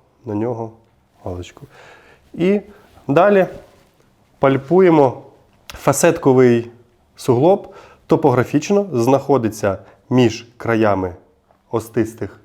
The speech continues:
відростків, відступивши латеральніше на два сантиметри. Ми можемо, ну, ви можете в своїй практиці використовувати лінійку. Е, я в своїй практиці враховую також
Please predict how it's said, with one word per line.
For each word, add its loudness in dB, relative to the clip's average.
відростків, -4
відступивши -4
латеральніше -2
на -2
два 0
сантиметри. -8
Ми 0
можемо, 0
ну, 0
ви 0
можете -2
в -8
своїй -8
практиці -6
використовувати -8
лінійку. -2
Е, 0
я 0
в -10
своїй -4
практиці -6
враховую -2
також -4